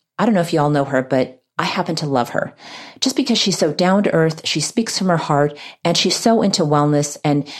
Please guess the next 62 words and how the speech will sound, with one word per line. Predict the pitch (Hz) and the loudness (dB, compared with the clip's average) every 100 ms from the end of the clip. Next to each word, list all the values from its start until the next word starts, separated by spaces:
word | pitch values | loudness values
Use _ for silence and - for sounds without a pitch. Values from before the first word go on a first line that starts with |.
| - | -4
you | 160 | -2
know, | - | 0
infusing | 156 - 214 208 | -2 0 0 2
wellness | 175 165 160 165 | 2 2 2 0
into | 156 139 | -2 -2
your | |
business | 139 156 160 151 - | 0 0 2 0 0
and | 156 | 0
getting | 185 196 185 | 2 2 2
up | 160 | 2
and | 151 | 0
moving | 151 151 151 | 2 2 2
every | 143 147 | 2 2
day. | 139 131 | 2 0
So | - - 151 - | 0 2 2 0
she's | - 175 | -4 -4
just | 175 - | -2 0
a | |
woman | 170 160 147 | 2 2 2
after | 147 156 | 0 0
my | 135 | 2
own | 135 | 2
heart. | 131 - - - - - | 0 -2 -2 -14 -18 -8
If | 190 | -4
you | 185 | 0
happen | 220 240 | 2 2
to | 214 | 2
know | 185 180 | 4 4
her, | 180 175 - - - - | 2 0 -2 -14 -14 -2
I, | 160 165 - - | 2 0 -2 -6
she | - 185 | -2 0
is | 165 165 | 0 2
one | 170 | 2
of | 190 | 4
my | 185 | 4
women | 165 160 160 | 4 2 2
on | 151 | 2
my | 143 139 | 2 0
vision | 131 214 220 226 | 2 2 2 2
board | 214 214 208 - - | 4 2 0 -10 -10
to | - 180 | -6 -2
get | 175 233 | 2 2
on | 220 | 4
my | 214 | 2
podcast | 214 170 165 - 151 - | 0 0 0 0 -2 -2
for | 151 | -4
twenty | - 143 143 | -2 -2 -2
twenty. | - 127 - | -2 -4 -4
So | - 262 262 - _ _ | 0 0 0 -10 _ _
anybody | 220 240 226 | 0 4 4
out | 220 | 4
there, | 220 | 4
you | 190 | 2
can | 185 | 2
help | 160 - | 0 0
me | |
putting | - 175 165 | -2 0 2
that | 147 | 2
out | 127 - | 0 0
there. | - - _ _ _ _ _ _ - - | -4 -6 _ _ _ _ _ _ -20 -10
So | - - | -4 0
anyways, | 247 277 165 156 156 | 2 2 2 0 -2